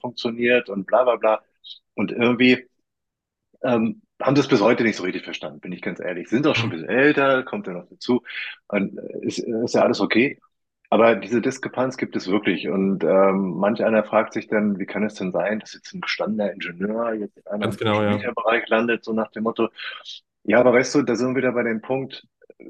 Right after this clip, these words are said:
Speaker 1: und ihr vielleicht habt das auch so bei euch erlebt, es geht doch irgendwo nicht immer nur nach standesgemäß und dem und dem und wie was zu sein hat, sondern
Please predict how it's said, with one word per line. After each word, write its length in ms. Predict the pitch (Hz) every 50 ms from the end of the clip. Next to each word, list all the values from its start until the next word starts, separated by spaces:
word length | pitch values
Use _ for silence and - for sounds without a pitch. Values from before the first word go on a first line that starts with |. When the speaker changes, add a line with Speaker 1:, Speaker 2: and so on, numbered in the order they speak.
| - -
Speaker 1:
und 120 | - 120 110
ihr 140 | - 127
vielleicht 340 | - - 120 120 117 - - - _ _ _ _ -
habt 160 | 113 113 - -
das 100 | 110 98
auch 180 | - 110 123
so 160 | - - 123 110
bei 80 | 110
euch 220 | 95 101 123 120 -
erlebt, 300 | 127 113 123 120 - - _ _ _ _ _ _ _
es 160 | - 104 -
geht 200 | - - 135 -
doch 140 | 127 113 -
irgendwo 360 | - 131 131 139 135 120 123
nicht 220 | 120 123 131 127 -
immer 200 | - 120 113 113
nur 220 | 113 110 113 110
nach 340 | 107 104 104 104 101 - - _ _ _ _ _ _ _
standesgemäß 1120 | - - - - 95 113 131 120 104 120 110 - - 113 107 110 110 113 117 117 110 - -
und 360 | - 113 104 92 90 - -
dem 220 | 113 113 127 127
und 140 | 127 117 104
dem 300 | 117 117 113 113 113 101
und 200 | 98 98 90 80
wie 160 | 104 104 90 -
was 220 | - 104 101 -
zu 120 | - - 92
sein 320 | 82 98 98 113 131 127 123
hat, 180 | 131 131 _
sondern 300 | - 113 110 113 110 101